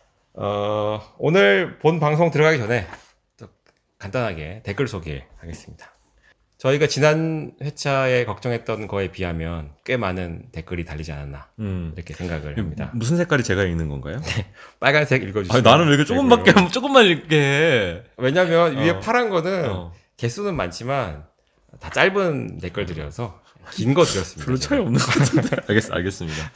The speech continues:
Speaker 1: 네.
Speaker 2: 네 맘이니까요.
Speaker 1: <laughs> 네. 네, 팟빵으로 성질머리님과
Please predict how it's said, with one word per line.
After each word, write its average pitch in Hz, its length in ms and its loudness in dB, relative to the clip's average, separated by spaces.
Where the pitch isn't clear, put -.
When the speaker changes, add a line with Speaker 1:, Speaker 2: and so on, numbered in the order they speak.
Speaker 1:
네. 80 220 -2
Speaker 2:
네 104 100 -6
맘이니까요. 107 520 -6
Speaker 1:
<laughs> 120 280 0
네. 95 240 0
네, 127 160 -2
팟빵으로 190 880 4
성질머리님과 123 2000 -2